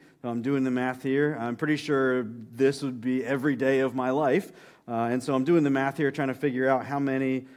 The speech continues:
uh, days that would have been. And, and I, I can't figure it out. I can't do the math here for myself, so I'm certainly not even gonna try for some of you. Uh,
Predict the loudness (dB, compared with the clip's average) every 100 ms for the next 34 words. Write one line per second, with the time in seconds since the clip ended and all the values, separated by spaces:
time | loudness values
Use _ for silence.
0 | -10 -6 -4 2 2 2 0 0 0 -2
1 | -2 -2 0 0 0 -2 -4 -4 -2 -2
2 | -2 -4 -4 -4 -6 -6 -12 _ -10 -6
3 | -2 0 2 0 -2 -6 -4 -4 -4 -4
4 | -4 -4 -2 -2 -2 -4 -8 -6 -2 -2
5 | -4 -8 -8 -8 -8 -6 -6 -6 -6 -10
6 | -10 -6 -4 -4 -6 -8 -6 -6 -4 -2
7 | -2 -4 -12 -20 -20 _ _ _ -18 -16